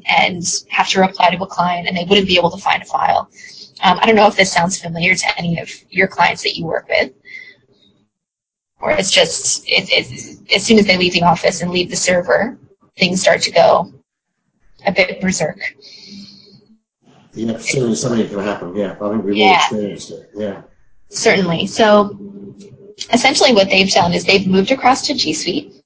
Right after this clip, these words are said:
Speaker 1: moved all their mail, migrated their calendars, their contacts, contacts that they didn't even know they had, by the way, because Outlook wasn't storing them.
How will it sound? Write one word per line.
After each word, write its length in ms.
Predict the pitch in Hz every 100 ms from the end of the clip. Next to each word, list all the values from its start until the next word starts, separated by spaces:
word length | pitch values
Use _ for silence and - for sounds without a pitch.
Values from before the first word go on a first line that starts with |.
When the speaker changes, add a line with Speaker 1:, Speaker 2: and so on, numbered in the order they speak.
| -
Speaker 1:
moved 260 | 202 208
all 120 | 185 190
their 140 | 269
mail, 380 | 202 190 240 - _
migrated 440 | 196 190 202 240 269
their 100 | 269
calendars, 720 | - - 196 190 220 - - _ 196
their 100 | 202
contacts, 1080 | - 175 190 - 294 - - - _ _ _ -
contacts 460 | 233 240 254 254
that 100 | 247
they 140 | 196 185
didn't 260 | 180 185
even 220 | 196 185
know 160 | 175 165
they 140 | 170
had, 360 | - 165 156 -
by 160 | - -
the 60 |
way, 380 | 156 - 247 -
because 260 | - - 190 180
Outlook 380 | - 180 -
wasn't 260 | 175 175 160
storing 360 | - 170 175 -
them. 320 | - 240